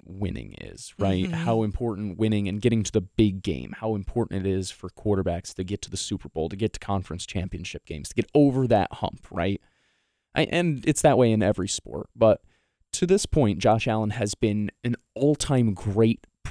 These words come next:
Speaker 1: quarterback in terms of production.
Speaker 2: Mm-hmm.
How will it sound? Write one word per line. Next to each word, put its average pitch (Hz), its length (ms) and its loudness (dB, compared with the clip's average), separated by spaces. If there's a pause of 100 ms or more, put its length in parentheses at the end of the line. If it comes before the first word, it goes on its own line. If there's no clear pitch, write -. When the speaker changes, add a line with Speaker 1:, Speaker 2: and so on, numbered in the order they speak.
Speaker 1:
quarterback 107 440 0
in 107 140 -8
terms 110 340 -8
of 98 100 -6 (120)
production. - 840 -2 (280)
Speaker 2:
Mm-hmm. 165 420 -8